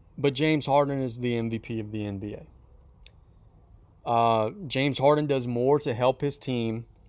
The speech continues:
than any other player. In that Rockets and Thunder series, when Harden played well, the Rockets won via blowout. When Harden didn't play well, the Rockets lost.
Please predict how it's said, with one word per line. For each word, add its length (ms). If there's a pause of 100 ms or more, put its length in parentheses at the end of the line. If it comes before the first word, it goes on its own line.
(220)
than 140
any 220
other 220
player. 420 (500)
In 200
that 200
Rockets 540
and 200
Thunder 300
series, 720 (880)
when 220
Harden 400
played 280
well, 440
the 80
Rockets 400
won 220
via 240
blowout. 560 (840)
When 140
Harden 380
didn't 240
play 180
well, 180
the 80
Rockets 400
lost. 540